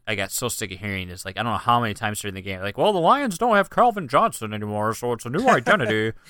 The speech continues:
Speaker 1: Well, it's gonna be receivers by committee 'cause Calvin Johnson, Calvin Johnson, Calvin Johnson." It's just like, "Oh, okay, we get it. Calvin Johnson is retired. We get it.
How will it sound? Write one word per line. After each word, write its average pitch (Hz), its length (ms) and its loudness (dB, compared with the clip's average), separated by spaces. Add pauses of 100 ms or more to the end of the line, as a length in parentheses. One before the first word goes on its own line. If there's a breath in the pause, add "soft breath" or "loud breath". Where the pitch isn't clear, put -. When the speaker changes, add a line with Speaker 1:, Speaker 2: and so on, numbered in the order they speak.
(200 loud breath)
Speaker 1:
Well, 147 300 6
it's 139 240 -2
gonna 226 180 0
be 190 260 -4
receivers 220 640 -2
by 220 220 2
committee 147 460 -2
'cause - 160 -10
Calvin 240 320 0
Johnson, 127 560 -2
Calvin 277 360 -2
Johnson, 156 360 -2
Calvin 277 340 -2
Johnson." 196 260 0
It's - 80 -20
just 127 120 -18
like, 113 80 -20 (160)
"Oh, 175 160 -8
okay, 160 200 -4
we 139 120 0
get 160 180 -2
it. - 100 -4
Calvin 170 240 2
Johnson 165 340 -4
is 131 100 -10
retired. 120 480 2 (420)
We 123 80 -8
get 131 180 2
it. 120 160 -2